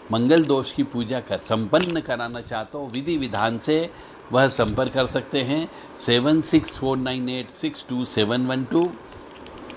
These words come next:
और सेवन नाइन एट सेवन टू थ्री सेवन डबल एट फ़ाइव, ये WhatsApp नंबर है। इन WhatsApp नंबर पर संपर्क करके आप और अधिक जानकारी प्राप्त कर सकते हैं। मंगल दोष की शांति की पूजा जो है, जो रखी गई है, उसमें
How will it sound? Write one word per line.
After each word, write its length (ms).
और 220
सेवन 380
नाइन 280
एट 140
सेवन 360
टू 260
थ्री 220
सेवन 400
डबल 260
एट 120
फ़ाइव, 380
ये 100
WhatsApp 440
नंबर 340
है। 360
इन 180
WhatsApp 400
नंबर 300
पर 260
संपर्क 420
करके 320
आप 340
और 220
अधिक 360
जानकारी 460
प्राप्त 380
कर 180
सकते 360
हैं। 220
मंगल 340
दोष 300
की 180
शांति 460
की 140
पूजा 460
जो 200
है, 280
जो 120
रखी 280
गई 180
है, 200
उसमें 460